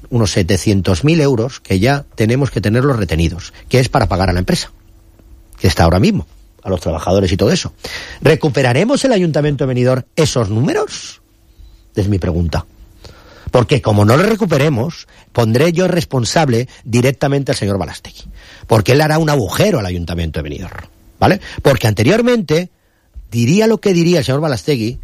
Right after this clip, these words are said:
la empresa que diría el señor Balastegui, que en este caso Fomento, pero voy a decir cualquier otra, todos los meses nos pagaba el ayuntamiento. Y al ayuntamiento le costaba cero euros. Y en estos momentos tenemos retenido el Ayuntamiento de Benidorm setecientos mil euros para pagar a la empresa.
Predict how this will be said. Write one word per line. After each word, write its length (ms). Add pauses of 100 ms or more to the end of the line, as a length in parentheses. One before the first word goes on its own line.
la 120
empresa 480
que 200
diría 300
el 60
señor 180
Balastegui, 440
que 240
en 40
este 140
caso 220
Fomento, 360
pero 140
voy 100
a 40
decir 300
cualquier 340
otra, 340 (720)
todos 220
los 120
meses 320
nos 140
pagaba 300
el 40
ayuntamiento. 600 (440)
Y 80
al 60
ayuntamiento 300
le 60
costaba 400
cero 640
euros. 460
Y 80
en 80
estos 200
momentos 460 (240)
tenemos 400
retenido 500
el 60
Ayuntamiento 400
de 60
Benidorm 160
setecientos 640
mil 180
euros 320 (320)
para 240
pagar 260
a 40
la 80
empresa. 360